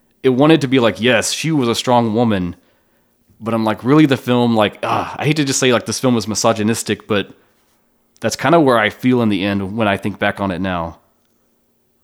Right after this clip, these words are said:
And I, it's because of how they've structured the plot. Like, there's other ways you could have, like, morphed this thing to go in a different direction with it, but the way it is,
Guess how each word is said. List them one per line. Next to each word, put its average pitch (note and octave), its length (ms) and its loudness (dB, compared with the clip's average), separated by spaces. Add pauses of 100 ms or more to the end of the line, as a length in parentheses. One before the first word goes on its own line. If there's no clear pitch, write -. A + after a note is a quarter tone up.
(720)
And A#2 120 2
I, A2+ 80 2
it's A2+ 280 -6
because D3+ 300 0
of C3+ 100 2
how C3+ 160 4
they've B2 180 -2
structured B2 400 -4
the G2+ 80 -2
plot. D3 360 0
Like, G#2 180 -4
there's C3 140 0
other D3+ 180 2
ways C3+ 260 2
you C3 60 -4
could B2+ 180 -4
have, A2+ 140 -2
like, G2 320 -2
morphed B2 400 -4
this G#2+ 180 -10
thing G#2+ 280 -4
to G#2+ 100 -8
go A2 240 0
in G#2+ 40 -4
a G#2 40 -4
different G#2+ 260 -8
direction G#2+ 380 -4
with F#2+ 180 -8
it, G2 160 -8
but - 220 -10 (300)
the A2 100 -4
way D#3 200 4
it D3+ 80 2
is, A#2+ 420 -2